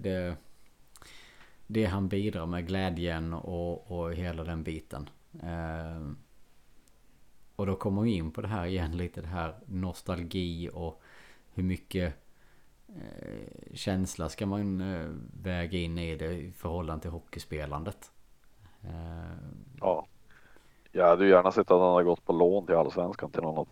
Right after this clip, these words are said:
Speaker 2: toppklubbarna. Eh, och sen kunna komma tillbaka. För han, han behöver ju speltid.
Speaker 1: Mm.
Speaker 2: Eh, och så som han har spelat har han inte förtjänat någon speltid i, i det här laget. Det är det väl kanske fler som inte har, men
Speaker 1: <laughs>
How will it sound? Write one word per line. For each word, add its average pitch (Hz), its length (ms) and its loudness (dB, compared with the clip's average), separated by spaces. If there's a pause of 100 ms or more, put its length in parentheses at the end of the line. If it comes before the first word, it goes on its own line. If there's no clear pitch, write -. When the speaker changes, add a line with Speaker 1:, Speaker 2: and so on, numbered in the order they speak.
(100)
Speaker 2:
toppklubbarna. 82 600 0 (400)
Eh, 78 260 -6 (1300)
och - 140 -12
sen 92 180 -2
kunna 101 160 0
komma 104 180 -2
tillbaka. 78 480 0 (100)
För 95 120 4
han, 87 280 0
han 98 140 -2
behöver 92 300 8
ju 107 60 4
speltid. 90 520 2 (280)
Speaker 1:
Mm. 82 220 -2 (400)
Speaker 2:
Eh, 76 400 -8 (840)
och 87 360 0
så 87 240 0
som 90 140 -10
han 85 80 0
har 80 60 -4
spelat 85 340 4
har 92 80 4
han 87 80 -2
inte 85 180 -6
förtjänat - 340 -4 (120)
någon 92 120 2
speltid 80 460 -2
i, 82 40 -4 (600)
i 87 40 -4
det 87 80 -2
här 80 60 -2
laget. 82 320 -2 (120)
Det 90 220 4
är 92 40 8
det 85 80 8
väl 85 120 2
kanske 90 220 -2
fler 92 160 8
som 87 180 -6
inte 76 160 -6
har, 82 220 0
men 82 120 -14 (240)
Speaker 1:
<laughs> 123 80 4